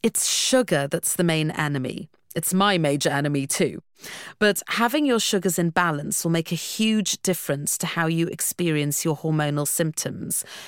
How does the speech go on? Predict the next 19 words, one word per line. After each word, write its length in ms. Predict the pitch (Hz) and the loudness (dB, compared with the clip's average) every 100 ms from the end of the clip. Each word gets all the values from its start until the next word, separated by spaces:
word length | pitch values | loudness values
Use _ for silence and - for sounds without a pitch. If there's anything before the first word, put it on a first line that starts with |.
| - | -4
your 160 | 160 - | -2 -2
energy, 720 | 180 185 180 165 175 165 165 175 | 0 2 2 2 2 4 2 0
your 160 | 139 | -2
mood, 720 | 143 165 190 185 175 170 170 - - - | 0 2 4 4 4 2 0 -4 -14 -20
focus, 760 | - - 202 - 208 190 185 - | -4 2 2 2 0 2 2 -2
concentration, 960 | - 156 - 160 190 180 - 175 165 - | -2 -2 -2 0 0 0 0 0 0 0
and 100 | 151 | -2
sleep, 500 | - - 147 - - - _ _ | 0 0 -2 -4 -14 -20 _ _
and 80 | 202 | 2
with 160 | 208 - | 2 0
all 340 | 226 233 226 233 | 2 4 4 4
major 420 | 190 190 196 175 165 | 2 2 2 0 -2
symptoms 760 | - 190 180 - 147 - 160 | 0 0 0 -2 -4 -4 -4
that 100 | 175 | -4
can 140 | - 165 | 0 2
be 100 | 165 | 2
affected 460 | - 165 - 160 | 0 -4 -4 -2
by 140 | 151 147 | 0 0
menopause. 680 | 143 131 - - - - | -2 -4 -6 -8 -6 -6